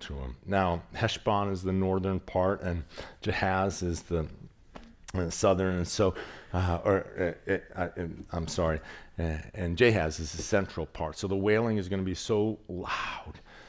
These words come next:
that it is going to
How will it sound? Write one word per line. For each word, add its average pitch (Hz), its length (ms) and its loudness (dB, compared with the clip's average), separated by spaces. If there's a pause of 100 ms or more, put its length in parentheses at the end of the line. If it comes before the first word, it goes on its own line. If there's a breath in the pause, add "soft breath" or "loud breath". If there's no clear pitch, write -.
(280 loud breath)
that 90 480 4 (240 loud breath)
it 107 140 2
is 98 220 2
going 98 420 2
to 90 440 2